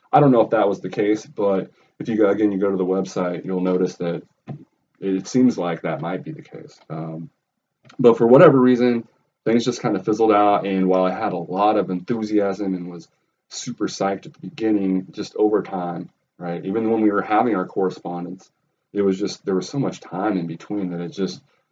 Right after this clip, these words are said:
you know, you, you sort of start to lose interest,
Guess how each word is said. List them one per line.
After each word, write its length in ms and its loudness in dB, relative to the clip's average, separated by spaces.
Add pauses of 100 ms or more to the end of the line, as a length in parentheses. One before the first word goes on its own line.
(480)
you 100 -4
know, 140 -4
you, 480 -8 (360)
you 120 -10
sort 280 0
of 120 2
start 260 0
to 80 -8
lose 300 -2
interest, 580 -4